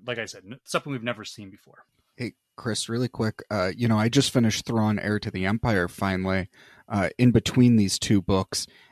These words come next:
Speaker 2: And it really reminded me of the, I don't think they gave it a name, but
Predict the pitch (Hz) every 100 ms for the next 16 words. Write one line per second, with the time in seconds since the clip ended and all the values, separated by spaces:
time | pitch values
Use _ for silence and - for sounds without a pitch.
0 | _ - 220 - - - 127 120 147 143
1 | 123 110 107 117 123 123 117 101 - 101
2 | 98 95 90 _ _ - - - 160 185
3 | 190 165 120 139 127 110 110 120 107 107